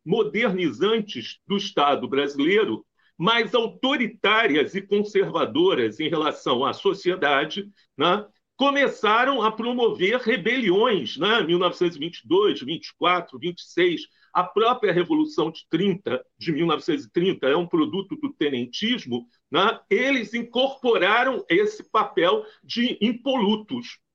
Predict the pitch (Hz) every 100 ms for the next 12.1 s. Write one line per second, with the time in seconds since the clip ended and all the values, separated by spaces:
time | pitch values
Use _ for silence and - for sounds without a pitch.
0 | - 127 165 185 - 156 196 202 226 -
1 | 175 180 185 196 - 170 202 - 226 135
2 | 135 104 - - _ - 320 302 226 214
3 | 214 156 233 294 - 214 240 - 262 254
4 | 170 226 247 185 180 180 196 202 147 -
5 | 190 233 131 - - _ - 208 294 202
6 | 240 254 254 - 208 135 208 240 - 120
7 | 113 127 139 - - 143 156 240 - _
8 | - 220 247 247 196 175 214 254 - -
9 | 170 196 262 - - - 147 151 170 156
10 | - - 151 139 190 190 233 - - _
11 | 247 - 247 247 247 254 185 180 226 233
12 | 226